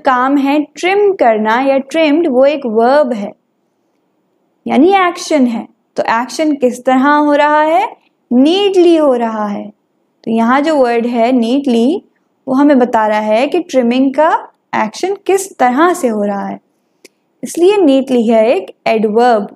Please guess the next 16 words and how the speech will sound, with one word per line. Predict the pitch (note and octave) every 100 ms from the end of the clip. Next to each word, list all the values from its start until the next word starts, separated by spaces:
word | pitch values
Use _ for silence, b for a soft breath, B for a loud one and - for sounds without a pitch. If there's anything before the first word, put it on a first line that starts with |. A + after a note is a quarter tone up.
| -
वो | D#4
मैनरिज्म | F#4 B3 B3 C4+ D#4+ E4 D4 D4+ A#3+
बता | A#3+ G#3+ G#3
रहा | G#3+
है, | B3+ D#4
मैनर | A#3 A3 A#3 D#4 E4
बता | B3+ G#3+ G#3
रहा | G3+ G#3
है, | A3+ F#4+ b b _ _ -
तरीका | B3+ C#4+ C#4+ G4+ G4
बता | D4+ A#3+ A3+
रहा | A3 A3
है | A3+ C4
कि | E4 E4
काम | - A3+ B3 G#4 - _ _ _ _ -
किस | F#4 -